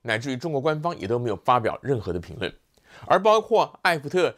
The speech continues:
乔科维奇、小威廉斯、大阪直美等等多位不同世代的各国网坛名将都表示了关切。而在周四上午，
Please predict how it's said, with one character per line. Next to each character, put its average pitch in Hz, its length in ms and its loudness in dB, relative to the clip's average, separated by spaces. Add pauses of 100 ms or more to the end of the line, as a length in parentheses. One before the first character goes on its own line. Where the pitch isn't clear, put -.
(140)
乔 139 200 2
科 160 100 2
维 139 180 2
奇、 120 360 -6
小 110 180 0
威 131 140 6
廉 131 120 2
斯、 151 320 0 (200)
大 160 120 6
阪 120 200 -2
直 120 160 -10
美 127 120 -2
等 117 140 -6
等 104 100 -6 (120)
多 220 240 8
位 170 160 4
不 160 160 -4
同 110 240 -8
世 - 260 -6
代 123 180 2
的 104 120 0
各 151 260 6
国 101 280 2
网 87 200 -4
坛 104 160 -6
名 95 160 -4
将 110 220 0
都 120 160 4
表 92 260 -2
示 - 140 -2
了 87 80 2
关 110 200 0
切。 - 240 0 (720)
而 110 140 4
在 113 140 6
周 131 160 8
四 131 120 4
上 123 220 6
午， 90 180 4